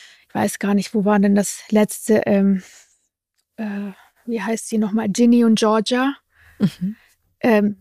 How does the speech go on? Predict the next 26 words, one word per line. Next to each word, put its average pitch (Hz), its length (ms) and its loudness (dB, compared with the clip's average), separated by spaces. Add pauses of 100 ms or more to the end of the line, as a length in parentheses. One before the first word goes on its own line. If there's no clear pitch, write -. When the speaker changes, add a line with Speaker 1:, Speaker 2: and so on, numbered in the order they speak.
(140)
Speaker 1:
weiß 208 180 2
Speaker 2:
Ja. 202 60 2
Speaker 1:
gar 208 80 2
nicht, 208 100 0
ob's - 140 -6
die 214 120 0
hier 202 180 2
auch 202 140 -4
gibt - 180 -2
in 202 100 0
Deutsch, 196 220 0
aber 214 120 2
das 220 140 0
ist - 140 -6
auch - 180 0
relativ 214 500 2
Speaker 2:
Ja. - 60 -20
Speaker 1:
immer 208 200 2
auf 202 80 -4
den 202 180 0
Top - 280 -2
Ten 208 160 2
in 202 120 2
Netflix. 220 560 0 (540)
Und 214 180 0
da 214 260 0